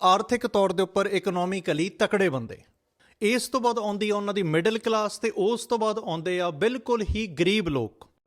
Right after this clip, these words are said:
ਹੁਣ ਤੁਸੀਂ ਕਹੋਗੇ, "ਇਹਦੇ ਨਾਲ ਕੀ ਫਰਕ ਪੈਣਾ?" ਇਹਦੇ ਨਾਲ ਫਰਕ ਪੈਣਾ ਵਾ, ਜਦੋਂ ਵੀ ਅਦਾਲਤ ਦੇ ਵਿੱਚ ਕਿਸੇ ਵੀ ਤਰ੍ਹਾਂ ਦਾ ਕੋਈ ਕੇਸ ਚੱਲੂਗਾ,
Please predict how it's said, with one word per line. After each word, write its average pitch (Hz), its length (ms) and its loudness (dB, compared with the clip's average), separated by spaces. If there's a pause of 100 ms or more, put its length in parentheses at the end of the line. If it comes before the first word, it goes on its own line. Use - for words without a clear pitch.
(200)
ਹੁਣ 226 80 0
ਤੁਸੀਂ 247 280 0
ਕਹੋਗੇ, 240 340 0
"ਇਹਦੇ 220 280 2
ਨਾਲ 240 160 2
ਕੀ 226 200 0
ਫਰਕ 190 300 2
ਪੈਣਾ?" 139 320 -6
ਇਹਦੇ 214 260 0
ਨਾਲ 220 180 -2
ਫਰਕ 180 320 -2
ਪੈਣਾ 156 320 -2
ਵਾ, 143 240 -6 (240)
ਜਦੋਂ 202 360 2
ਵੀ 233 180 -2 (100)
ਅਦਾਲਤ 165 360 4
ਦੇ 196 100 0
ਵਿੱਚ 196 220 -2
ਕਿਸੇ 233 360 -4
ਵੀ 247 140 -6
ਤਰ੍ਹਾਂ 185 240 -4
ਦਾ 180 120 -2
ਕੋਈ 190 160 -4
ਕੇਸ 202 400 2
ਚੱਲੂਗਾ, 139 480 -2